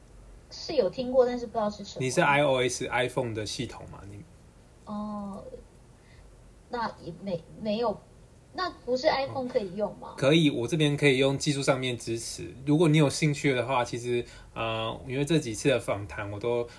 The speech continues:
Speaker 2: 呃，邀请了就是被我访谈的伙伴，就是聊他们的专业，然后后续在 Clubhouse 上面就是可以有听众，听众可以跟你互动，小至几人，
Speaker 1: 哦。
Speaker 2: 大至数千人都可以，
Speaker 1: 哦，真的。
Speaker 2: 也可以拓展你的业-，事业。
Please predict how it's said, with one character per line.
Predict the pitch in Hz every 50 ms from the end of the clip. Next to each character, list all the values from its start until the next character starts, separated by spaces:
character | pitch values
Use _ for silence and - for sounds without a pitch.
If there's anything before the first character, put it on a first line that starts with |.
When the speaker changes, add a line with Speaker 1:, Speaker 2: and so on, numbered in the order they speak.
| - - -
Speaker 2:
呃， | 113 110 110 110 104 - - - -
邀 | - 143 139 156
请 | - - - 120 113 107 104 104
了 | 104 104 104
就 | 101 - 120
是 | 117 135
被 | - 143
我 | 127
访 | 117 - 117 104
谈 | 101 104 104
的 | 107 107 - - - -
伙 | - 117 101
伴， | - 135 127 120
就 | 127 123
是 | 127 135 127
聊 | 120 120 117 120 127
他 | 139 160
们 | 165 160
的 | 151
专 | 151 165 156 151 151
业， | 156 160 147 127 113 110
然 | 110 107
后 | 117 123
后 | 120 147 131
续 | 117 - 131
在 | 117 131 131 120 120 - - - - - -
Clubhouse | 139 131 123 139 139 123 110
上 | - 135 123
面 | 123 127 123 117
就 | 127 123
是 | 135 131
可 | - - 147
以 | 143 143
有 | 131 -
听 | - 131 120 120
众， | 120 139 123 107 - - - -
听 | - - 147 147
众 | 151 185 170 -
可 | - 107
以 |
跟 | - 127 120
你 | 113
互 | 104 - 127 117 113
动， | - - 117 110 104 107 - - - - -
小 | - - - 120 110 107
至 | 104 - 156 151
几 | 143 143 - 117 107 101
人， | 104 104 98 104 117
Speaker 1:
哦。 | -
Speaker 2:
大 | 147 123 123
至 | - 127 123
数 | 123 - 143 123
千 | - - - 127 113 113 117
人 | 113 107 - - 98 101 - - - - - - - - - - -
都 | - 135 123
可 | - - 104 101 104
以， | 101 101 107
Speaker 1:
哦， | - - - -
真 | - - -
的。 | - - - - - -
Speaker 2:
也 | 143 135 117
可 | - 151 160
以 | 156 147
拓 | 147 - - 170
展 | 151 139 120 117
你 | 117 107
的 | 104 104
业-， | 110 123 123 120 - -
事 | - - - 143 123 117
业。 | 117 117 113 101 98